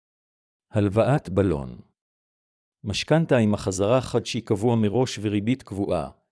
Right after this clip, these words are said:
ללא הצמדה. מילים אחרונות לסיום. אלו שתיים המקרים שבהם כדאי לקחת משכנתה חוץ-בנקאית.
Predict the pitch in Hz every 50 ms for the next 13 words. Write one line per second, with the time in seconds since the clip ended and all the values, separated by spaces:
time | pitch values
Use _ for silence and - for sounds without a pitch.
0 | _ _ _ - 127 131 135 147 139 123 - - - 98 95 85 87 85 67 62
1 | 60 - _ _ _ _ _ _ _ _ _ _ _ _ _ _ _ _ _ _
2 | _ - 104 98 98 127 160 175 165 127 - 110 90 87 92 101 104 117 - -
3 | 107 92 - - 95 87 85 73 64 58 57 - - _ _ _ _ _ _ _
4 | _ _ _ _ _ _ _ _ _ _ _ 127 139 147 131 - - - - 143
5 | 139 135 113 104 98 98 92 90 - 113 117 120 113 104 101 - - 107 95 98
6 | 101 123 127 131 117 120 - 98 95 117 131 131 117 104 - - 139 135 - 123
7 | - 120 110 98 - - - 127 131 127 - 123 117 - - 143 - - 107 104
8 | 104 104 101 - 101 85 80 64 60 - _ _ _